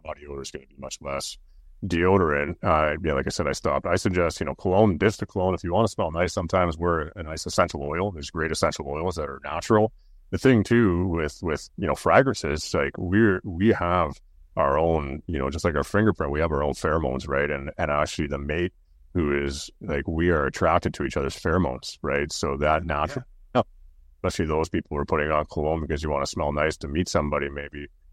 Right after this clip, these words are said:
Speaker 1: your pheromones are gonna actually do much better. I, I know there's actually quite an interesting study on blind dating by smelling shirts,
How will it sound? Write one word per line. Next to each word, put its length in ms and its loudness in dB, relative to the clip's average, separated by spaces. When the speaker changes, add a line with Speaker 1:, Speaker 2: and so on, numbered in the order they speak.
Speaker 1:
your 120 -2
pheromones 520 4
are 100 -2
gonna 140 0
actually 340 0
do 120 0
much 220 -4
better. 460 0
I, 360 -4
I 20 0
know 200 0
there's 240 0
actually 240 0
quite 220 4
an 20 2
interesting 460 -2
study 320 2
on 120 -4
blind 380 0
dating 320 -2
by 140 -4
smelling 420 0
shirts, 440 -2